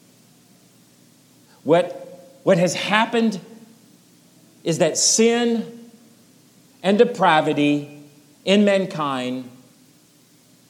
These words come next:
has rejected the original intent of the creative order. The opening chapters of Genesis have been turned on its head.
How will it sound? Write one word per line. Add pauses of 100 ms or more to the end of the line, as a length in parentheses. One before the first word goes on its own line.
(880)
has
rejected
the (220)
original
intent (220)
of
the
creative
order. (2500)
The
opening
chapters
of
Genesis (240)
have
been
turned (400)
on
its
head.